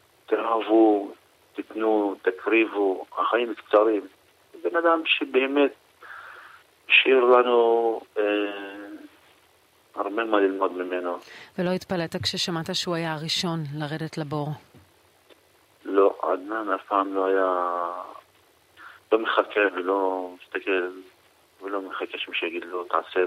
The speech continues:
Speaker 1: ותחשוב." הוא תמיד, אה, מקריב, תמיד מקריב, הוא נותן, הוא עמוד התווך בבית, הוא עמוד התווך בעבודה,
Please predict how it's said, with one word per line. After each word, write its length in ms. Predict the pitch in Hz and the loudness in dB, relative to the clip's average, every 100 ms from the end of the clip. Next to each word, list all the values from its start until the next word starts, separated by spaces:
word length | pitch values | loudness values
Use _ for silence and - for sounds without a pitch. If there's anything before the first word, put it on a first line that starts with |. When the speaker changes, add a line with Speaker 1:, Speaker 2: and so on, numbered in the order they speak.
| 85 | 0
Speaker 1:
ותחשוב." 1200 | 90 87 85 - - - _ - - - 85 78 - - | -2 -2 -4 -12 -20 -20 _ -4 0 0 -2 -8 -14 -14
הוא 140 | 127 | -12
תמיד, 320 | 123 117 117 104 - 98 | -6 -4 -4 -6 -10 -8
אה, 60 | 98 95 95 - _ _ _ - - - - - - - _ _ - | -8 -8 -12 -18 _ _ _ -20 -20 -20 -20 -20 -20 -20 _ _ -8
מקריב, 380 | - - 107 101 87 - - _ | -6 0 2 2 -2 -14 -18 _
תמיד 260 | - 156 147 | -4 -2 0
מקריב, 400 | 107 - 90 85 | -2 -2 -4 -6
הוא 160 | 104 131 | -8 -10
נותן, 360 | 127 117 95 90 | -6 0 0 -2
הוא 260 | 110 123 | 0 2
עמוד 220 | 117 117 | 4 4
התווך 500 | 107 - 107 104 98 - | 4 6 4 4 0 0
בבית, 440 | 90 98 98 95 | 2 4 4 2
הוא 120 | 104 | 0
עמוד 180 | 95 95 | 0 0
התווך 360 | 95 98 92 92 | 0 0 0 2
בעבודה, 600 | 92 87 90 95 90 | 2 2 0 2 2